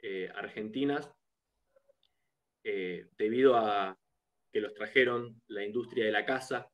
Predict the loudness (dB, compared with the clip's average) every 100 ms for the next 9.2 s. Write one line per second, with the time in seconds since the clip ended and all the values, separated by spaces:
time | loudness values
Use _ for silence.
0 | _ -12 -8 -6 -6 -10 _ _ -8 -6
1 | -4 -4 -4 -10 _ _ _ _ -10 -4
2 | 0 2 2 0 -2 -2 -2 -2 -4 -2
3 | -2 0 -2 0 0 2 4 6 6 6
4 | 8 6 2 -4 -20 _ -20 _ _ _
5 | _ _ _ -4 -2 0 0 -2 -4 -8
6 | -14 _ 4 6 6 2 2 2 6 6
7 | 8 6 4 4 2 2 4 6 6 2
8 | -2 -4 -4 -2 -2 -2 2 4 4 0
9 | -4 -10